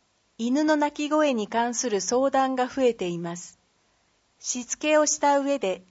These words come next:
隣の家から離れた部屋で飼う、窓を開ける方向を考える、無駄吠え防止グッズを利用するなどの工夫も大切です。すべての人が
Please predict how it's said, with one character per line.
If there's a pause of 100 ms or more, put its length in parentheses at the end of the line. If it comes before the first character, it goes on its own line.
(460)
隣
の
家
か
ら
離
れ
た
部
屋
で
飼
う、 (640)
窓
を
開
け
る
方
向
を
考
え
る、 (800)
無
駄
吠
え
防
止
グ
ッ
ズ
を
利
用
す
る
な
ど
の
工
夫
も
大
切
で
す。 (1120)
す
べ
て
の
人
が